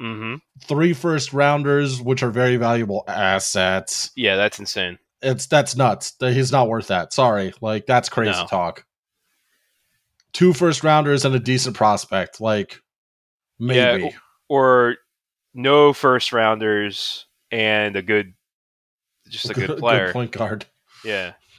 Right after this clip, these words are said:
Speaker 1: a half decent point guard. Um,
Speaker 2: anyone really at this point.
Speaker 1: Yeah. I mean, y-, you know, the, the, the silver linings is, like, to,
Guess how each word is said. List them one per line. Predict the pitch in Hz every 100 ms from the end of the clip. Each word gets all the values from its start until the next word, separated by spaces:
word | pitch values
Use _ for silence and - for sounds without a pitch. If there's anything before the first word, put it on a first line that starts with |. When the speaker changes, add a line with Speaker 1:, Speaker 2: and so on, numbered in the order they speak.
| _
Speaker 1:
a | -
half | 110 139 -
decent | 135 - 104
point | 101 92
guard. | 95 90 _ _
Um, | 101 95 90 92 _ _ _ _ - - -
Speaker 2:
anyone | 202 190 120
really | 113 135 127
at | 104
this | 98 -
point. | 90 87 _ _ -
Speaker 1:
Yeah. | 156 139 110 92 - - - - -
I | 151
mean, | 170 175
y-, | 131 95 87 73 64 64 62 53 _ _ _ _ _ _ _ _ _ _ _ _ _
you | 170
know, | 151
the, | 139 156
the, | 143
the | 151
silver | - 208 185
linings | 156 156 156 139
is, | 127 123
like, | 117
to, | -